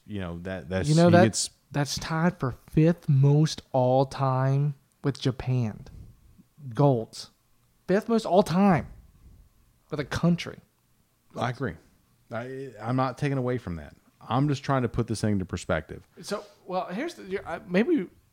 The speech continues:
Speaker 2: here's the real question.
Speaker 1: Okay.
Speaker 2: Is he, Phelps or Bolt, either way, doesn't matter. Are they dominant, revolutionary, make a difference like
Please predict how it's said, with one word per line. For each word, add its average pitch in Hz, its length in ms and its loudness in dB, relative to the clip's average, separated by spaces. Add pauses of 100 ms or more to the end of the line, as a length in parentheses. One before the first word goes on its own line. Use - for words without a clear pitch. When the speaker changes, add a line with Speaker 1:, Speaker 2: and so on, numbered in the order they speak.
Speaker 2:
here's 196 240 -2
the 147 80 -4
real 180 160 2
question. - 440 -10 (300)
Speaker 1:
Okay. 131 260 -8 (280)
Speaker 2:
Is 226 520 2
he, 160 680 -2 (840)
Phelps 196 300 2
or 160 80 0
Bolt, 143 400 -2
either 135 240 -2
way, 127 180 -2
doesn't 117 180 -6
matter. 110 200 -4 (480)
Are 165 320 10
they 139 640 2 (960)
dominant, 160 640 4
revolutionary, 135 1120 -2 (240)
make 139 320 -2
a 139 40 2
difference 123 760 -4
like 127 560 -4